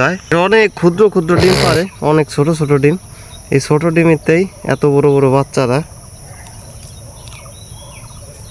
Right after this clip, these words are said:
আর যারা মাছ মারেন, এর ডিম দিয়ে কিন্তু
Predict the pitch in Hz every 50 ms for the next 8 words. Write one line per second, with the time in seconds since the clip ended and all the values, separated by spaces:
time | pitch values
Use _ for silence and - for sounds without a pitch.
0 | - - - - - - - - - - - - - - - - - - 123 117
1 | 120 110 107 - - - - - - - - - - - - - - - - -
2 | - - - - - - - - - - - - - - - - - 117 120 131
3 | 127 135 131 139 147 165 175 170 - 185 170 156 135 131 135 147 170 - - -
4 | - - - - - - - - - - - 151 143 131 127 151 156 160 165 165
5 | 165 156 160 147 147